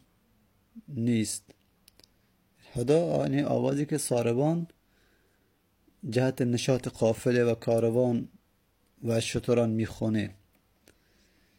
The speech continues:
یعنی یه نفر جلو قافله اشعاری رو میخونه که بهش حدا می‌گن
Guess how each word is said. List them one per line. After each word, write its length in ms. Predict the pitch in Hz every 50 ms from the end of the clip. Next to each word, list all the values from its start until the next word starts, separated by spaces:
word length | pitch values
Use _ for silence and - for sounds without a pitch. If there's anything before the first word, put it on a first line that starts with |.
| _ _ _ _ _ _ _ _ _ _ _ _ _ _ _ _ _ _ _ _ _ _ - -
یعنی 160 | - 123 123
یه 140 | 123 123 123
نفر 400 | 123 120 120 131 127 127 127 - - - _ _ _ _ _ _ _ _ _ _ _ _ _ _ _ -
جلو 640 | 131 110 120 120 131 143 143 127 117 117 113 110 101 - - - - _ _ _ _ -
قافله 680 | - - 113 107 - - 120 113 127 139 156 180 180 170 - - _ _ - - _ _ _ _ _ _ _ _ _ _ _ _ _ _ _ _ _ _ _ _ _ _ _ _ _ _ _ _ _ _ _ _ _ _ _ _ _ _ _ _ _ _ _ _ _ _ _ _ -
اشعاری 600 | - 143 139 - - 170 156 165 175 170 165 160
رو 140 | 147 151 147
میخونه 600 | 151 170 180 165 - - 170 160 160 165 175 170
که 180 | 170 - 147
بهش 220 | 131 139 143 143 -
حدا 360 | - - 131 120 127 123 117
می‌گن 560 | 113 110 107 101 110 107 104 104 104 104 107